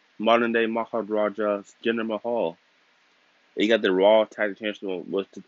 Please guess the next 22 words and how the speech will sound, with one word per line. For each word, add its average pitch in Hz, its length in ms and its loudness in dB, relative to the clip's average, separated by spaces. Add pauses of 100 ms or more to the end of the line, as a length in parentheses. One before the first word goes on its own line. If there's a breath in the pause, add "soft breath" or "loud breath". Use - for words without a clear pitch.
(140)
was 98 140 -2
just - 500 -6
signed 110 280 -2
this - 80 -16
past 107 200 -4
Monday 101 200 -4
Night 98 80 -2
Raw, 98 400 0 (120)
with 98 280 -4
A 110 160 2
J 113 160 -12
Styles 107 240 2
and - 100 -8
Omos 107 400 -4
Finn 104 160 -4
against 101 420 -6 (680)
the 101 120 0
team 120 300 -2
of 98 160 -2 (140)
R 113 240 4
K 110 420 -4 (100)
Bro, 95 320 -2